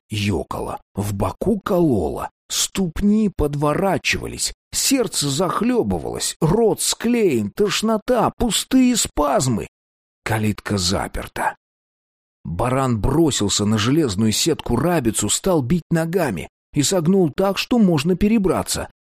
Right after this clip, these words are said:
Сам перевалился и выпрыгнул наружу. Кока полез за ним. Полупригнутая к земле сетка упруго пружинила. Кока был уже близок к краю, прыгнул — но сетка, распрямляясь, успела пропороть ему ногу.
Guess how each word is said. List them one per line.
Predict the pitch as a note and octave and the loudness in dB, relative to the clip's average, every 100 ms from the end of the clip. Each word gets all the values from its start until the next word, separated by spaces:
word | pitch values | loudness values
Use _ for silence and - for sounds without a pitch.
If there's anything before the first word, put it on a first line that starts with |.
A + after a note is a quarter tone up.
| _ | _
Сам | - - E3 G#2 | -4 0 2 0
перевалился | F2 A2 G#2+ A#2+ G3 D#3 D3+ | 0 2 2 2 2 2 2
и | C#3+ | 2
выпрыгнул | C3+ A3 E3+ D#3+ E3 | 2 2 2 2 2
наружу. | D#3 E3 D3+ G#2+ E2+ D2+ _ _ - | 2 2 2 0 -4 -8 _ _ -2
Кока | D3+ F#3 F#3 F3+ | 2 2 0 0
полез | C#3+ A2+ G#2+ G2 | 0 2 0 0
за | E2+ F#2+ | -2 -4
ним. | D2+ C2+ B1+ - _ _ _ _ | -4 -8 -12 -16 _ _ _ _
Полупригнутая | B3 A#3+ A#3 G#3+ A3+ A#3 G#3+ F#3 | 0 2 2 2 2 2 2 2
к | |
земле | D3 F#3+ F3 D3 | 2 4 2 2
сетка | - A#3+ - F#3 | 0 -4 -2 0
упруго | D#3+ - G3 D#3 D3 | 0 2 0 0 0
пружинила. | C#3+ B2+ A2 G2+ D2+ B1 - _ _ - | 2 0 0 -2 -4 -8 -10 _ _ 0
Кока | E3+ E3 D#3+ | 0 2 -2
был | A2+ C#3+ C3 | 2 2 2
уже | A#2+ | 2
близок | C3+ A#2+ E3 E3 B2+ G#2+ - | -2 0 2 2 2 0 -2
к | |
краю, | C#3+ F3+ F3+ B2+ G#2+ | -2 0 2 2 2
прыгнул — | - A3+ A#3 E3 D3 F#2+ - _ E3 | 0 2 2 2 0 -2 -8 _ 0
но | A3 | 0
сетка, | - B3+ - F3+ | 2 -2 0 0
распрямляясь, | E3+ - E3+ F3+ G#3+ A3+ G3+ - | 0 0 0 2 2 2 2 2
успела | F#3+ - - B3+ A#3 A3+ | 0 0 0 0 2 0
пропороть | - F#3 - D3 F#3 G3+ - | 0 -4 -2 0 2 2 2
ему | D#3+ D3 D3+ | 0 2 4
ногу. | D3 C#3+ F2+ D#2+ D2 | 4 2 0 -2 -4